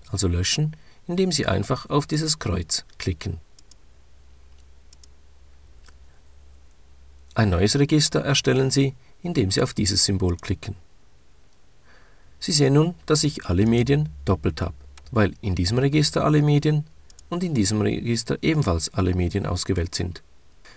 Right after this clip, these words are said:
Wenn ich aber nun zum Beispiel da auf Fotos klicke, dann sehen Sie, dass sich dieses Register in Fotos alle umbenennt. Wenn ich jetzt ein Register für alle Medien, eins für Fotos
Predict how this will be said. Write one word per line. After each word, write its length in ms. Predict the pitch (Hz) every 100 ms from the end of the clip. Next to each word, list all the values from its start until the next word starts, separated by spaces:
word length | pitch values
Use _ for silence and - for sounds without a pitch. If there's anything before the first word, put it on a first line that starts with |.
| -
Wenn 100 | 170
ich 160 | 175
aber 160 | 123 107
nun 200 | 107 104
zum 140 | 107
Beispiel 320 | 95 90 - -
da 180 | 90
auf 280 | - 95 -
Fotos 460 | - - 92 - -
klicke, 400 | 143 131 - 143 - - - -
dann 160 | 185
sehen 240 | - 104 104
Sie, 220 | 120 120 - -
dass 160 | 160 151
sich 180 | 156 -
dieses 420 | 110 107 90 - -
Register 560 | 107 87 95 - - 131
in 180 | - 160
Fotos 640 | 160 135 - - 110 - - - -
alle 340 | - 90 113 - - -
umbenennt. 540 | 113 101 82 80 - - - - - - - - - - - 95
Wenn 80 |
ich 140 | 95 92
jetzt 360 | 101 - - -
ein 160 | 101 90
Register 400 | 87 92 - 95
für 160 | -
alle 220 | 95 90
Medien, 420 | 107 123 127 143 143 - - - - -
eins 220 | 104 92
für 120 | - 90
Fotos 640 | - 90 - 143 156 -